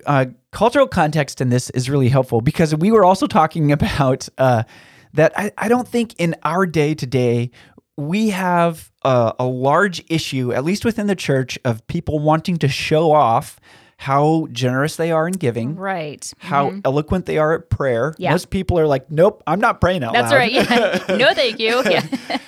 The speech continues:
Speaker 1: Or, or people who want to show off, uh, how good they are at
Speaker 2: Yeah.
Speaker 1: fasting, which,
Speaker 2: Right.
Speaker 1: which are the three things that Jesus connects with this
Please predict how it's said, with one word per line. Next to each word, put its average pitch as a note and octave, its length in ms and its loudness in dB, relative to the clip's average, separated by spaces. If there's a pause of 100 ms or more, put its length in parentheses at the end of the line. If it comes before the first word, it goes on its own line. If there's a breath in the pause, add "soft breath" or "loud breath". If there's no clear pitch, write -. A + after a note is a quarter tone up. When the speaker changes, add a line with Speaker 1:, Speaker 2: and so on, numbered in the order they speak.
(120)
Speaker 1:
Or, F#3 280 6
or F#3 160 4
people G#3 300 2
who G3+ 120 2
want F3 300 -2
to F3 60 -4
show F3 440 -2
off, D3+ 580 0
uh, C3+ 460 0
how D#3 300 -6
good D3 480 -2
they D3+ 240 6
are C#3 360 6
at B2+ 140 -2
Speaker 2:
Yeah. E3+ 100 -14
Speaker 1:
fasting, A2+ 640 -2 (360 soft breath)
which, D3+ 180 -10
Speaker 2:
Right. D4 300 -4
Speaker 1:
which D#3 240 -4
are D#3 140 4
the C#3+ 140 -2
three G3+ 520 -2
things E3 340 -6
that B2 140 -6
Jesus C3+ 420 -2
connects C3 420 -8
with A2 200 -14
this C3+ 260 -4